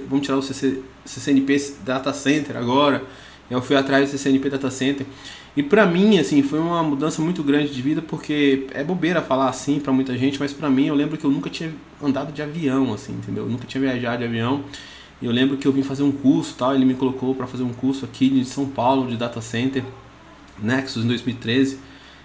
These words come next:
E eu andei de primeira vez de avião, fiquei num hotel bacana e tal. Então, pra mim, foi uma parte marcante da minha vida. E naquela época eu lembro que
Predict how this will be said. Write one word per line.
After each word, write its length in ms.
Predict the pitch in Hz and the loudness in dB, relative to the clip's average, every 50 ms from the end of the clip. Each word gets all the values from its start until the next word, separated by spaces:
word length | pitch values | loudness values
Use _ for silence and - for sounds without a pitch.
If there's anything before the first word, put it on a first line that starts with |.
| - - - | -20 -10 -6
E 240 | 113 113 117 120 123 | -2 0 2 2 2
eu 220 | 120 117 113 113 | 2 0 0 0
andei 160 | 110 120 117 | 0 0 0
de 80 | 113 - | 0 0
primeira 180 | 117 120 131 | 0 0 2
vez 120 | 127 123 - | 2 0 0
de 60 | 120 | -2
avião, 380 | 113 101 98 104 120 123 120 113 | -4 -2 -2 -2 -2 -2 -4 -6
fiquei 180 | 113 - 123 | -8 -6 -4
num 100 | 113 113 | -2 -2
hotel 180 | 110 113 120 120 | -2 -4 -6 -6
bacana 480 | - - - - - 127 131 127 123 | -6 -6 -6 -6 -2 -2 0 0 -2
e 80 | 113 117 | -2 -4
tal. 120 | 120 123 | -4 -4
Então, 160 | 127 127 143 135 | -4 -4 -6 -6
pra 120 | - 165 | -4 -2
mim, 180 | 180 196 202 185 | 0 0 0 -2
foi 360 | 190 - - - - 208 233 | -2 -6 -12 -8 -4 2 4
uma 200 | 269 277 - - | 6 6 6 4
parte 320 | - - 156 160 - - | 2 2 0 0 0 -2
marcante 400 | 147 139 139 - 151 156 160 - | -2 -2 -2 0 0 0 0 0
da 80 | 151 139 | 2 4
minha 160 | 135 131 120 | 4 4 4
vida. 300 | 123 139 156 165 160 160 - - - - - - - - - - - - - - | 2 0 0 0 -2 -6 -10 -16 -20 -20 -20 -20 -20 -20 -20 -20 -20 -14 -2 2
E 160 | 131 139 147 | 4 6 6
naquela 340 | 147 143 143 160 151 143 143 | 6 4 2 2 2 2 2
época 200 | 143 143 - - | 2 2 2 4
eu 60 | 143 | 4
lembro 240 | 143 143 143 143 135 | 6 6 6 4 0
que 400 | - - 147 143 143 135 123 | 0 2 4 6 6 6 4